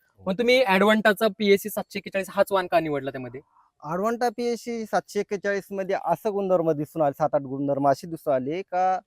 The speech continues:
Speaker 1: ॲडव्हान्टाचं हे कणीस बघा,
Speaker 2: हम्म.
Speaker 1: शेंड्या
Speaker 2: टोकापर्यंत
Speaker 1: टोकापर्यंत
Speaker 2: भरले.
Speaker 1: टोकापर्यंत भरलेले आहे. दुसरं हे प्रात्यक्षिक दाखवतो, हे बघा, हे टोकापर्यंत भरलेले आहे. याला प-, पत्ती जास्त आहे, कव्हर जास्त आहे आणि
Speaker 2: अच्छा.
Speaker 1: शेंडा पोत मिळलेला असल्यामुळे इथं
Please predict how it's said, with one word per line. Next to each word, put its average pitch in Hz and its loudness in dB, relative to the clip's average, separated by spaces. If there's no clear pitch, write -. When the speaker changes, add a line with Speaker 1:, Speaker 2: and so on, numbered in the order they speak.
Speaker 1:
ॲडव्हान्टाचं 220 2
हे 190 2
कणीस 175 0
बघा, 131 -2
Speaker 2:
हम्म. 117 -10
Speaker 1:
शेंड्या 208 8
Speaker 2:
टोकापर्यंत - 8
Speaker 1:
टोकापर्यंत - -6
Speaker 2:
भरले. 135 6
Speaker 1:
टोकापर्यंत 160 6
भरलेले 120 -6
आहे. 180 -4
दुसरं 220 -4
हे 196 -6
प्रात्यक्षिक 202 -6
दाखवतो, 165 -6
हे 151 -6
बघा, 151 0
हे 151 -2
टोकापर्यंत 175 0
भरलेले 143 0
आहे. 196 6
याला 226 8
प-, 180 6
पत्ती 254 4
जास्त 220 6
आहे, 127 -2
कव्हर 240 12
जास्त 214 6
आहे 120 -2
आणि 196 0
Speaker 2:
अच्छा. - -6
Speaker 1:
शेंडा 233 8
पोत 247 4
मिळलेला 226 6
असल्यामुळे 226 4
इथं 226 6